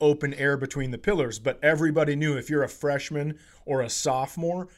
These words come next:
you do not walk through the pillars. Now, when they gave us the tour of the school, they didn't tell us about this one pillar way over here, like an island pillar that you also had to go around.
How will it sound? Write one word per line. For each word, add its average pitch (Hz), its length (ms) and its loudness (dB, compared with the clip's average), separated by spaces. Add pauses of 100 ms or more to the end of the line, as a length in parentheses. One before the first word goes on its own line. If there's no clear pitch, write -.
(100)
you 151 160 -2
do 151 100 2
not 139 340 0
walk 131 240 0
through 135 180 -6
the 120 60 -6
pillars. 156 560 -4
Now, 160 460 0 (240)
when 139 160 0
they 185 140 2
gave 170 320 2
us 175 460 -2 (300)
the 143 200 -2
tour 190 440 4
of 127 140 2
the 123 80 -8
school, 147 760 0 (880)
they 180 420 0
didn't 196 320 4
tell 175 280 4
us 160 320 2 (600)
about 160 360 2
this 160 220 0
one 190 340 2
pillar 170 400 6
way 185 300 8
over 180 320 4
here, 175 220 2
like 143 200 2
an 131 220 -2
island 143 680 2
pillar 120 460 6 (200)
that 156 120 2
you 160 240 -2
also 160 480 6
had 139 240 6
to 139 80 0
go 139 240 2
around. 120 540 -4